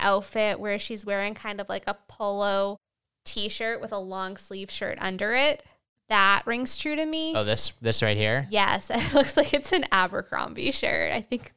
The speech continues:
Speaker 1: the lo-, like, it's logoed.
Speaker 2: What about, uh, everything that, so Gina seems to be, like, the fashion person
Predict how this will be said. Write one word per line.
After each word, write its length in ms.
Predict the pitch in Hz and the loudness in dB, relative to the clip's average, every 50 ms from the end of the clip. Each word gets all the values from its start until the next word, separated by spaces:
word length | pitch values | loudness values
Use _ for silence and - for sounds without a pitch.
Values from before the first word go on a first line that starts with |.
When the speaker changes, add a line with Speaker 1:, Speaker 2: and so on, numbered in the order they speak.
| _ | _
Speaker 1:
the 120 | - 208 190 | -12 -10 -10
lo-, 140 | 180 185 - - - - | -8 -8 -12 -12 -10 -6
like, 220 | - 220 208 - | -4 -4 -4 -4
it's 160 | 202 202 - 196 | -8 -10 -8 -6
logoed. 600 | 196 - - 214 208 - - - 233 220 269 - - _ _ _ _ _ _ _ _ _ _ _ _ _ _ _ _ _ _ _ | -2 0 0 0 -2 -2 -4 -4 -6 -6 -6 -12 -20 _ _ _ _ _ _ _ _ _ _ _ _ _ _ _ _ _ _ _
Speaker 2:
What 140 | - 131 160 | 0 0 2
about, 400 | 170 190 190 185 175 175 - 175 | 4 4 4 4 4 2 2 2
uh, 460 | 156 139 131 123 120 110 107 104 - - _ _ _ | 4 6 6 6 6 6 4 4 2 -4 _ _ _
everything 540 | - 160 117 127 143 139 131 - 143 135 127 | 0 2 2 4 4 2 2 2 2 2 4
that, 220 | 120 117 120 - _ - | 2 2 2 -2 _ -4
so 200 | - - 170 156 | 2 4 4 4
Gina 380 | 127 135 185 208 220 214 175 | 4 4 4 4 4 4 2
seems 260 | - - 170 160 143 - | 2 2 2 2 2 0
to 80 | - | 0
be, 140 | 139 143 135 | 0 0 2
like, 200 | 127 120 113 - | 4 2 2 4
the 60 | 127 | 0
fashion 520 | 110 - - 120 113 110 - - 113 104 98 | -2 4 4 6 6 6 4 2 0 -2 -2
person 580 | 104 110 98 95 - - 104 92 95 107 127 | -2 -2 -2 0 -2 -2 -4 -6 -6 -10 -14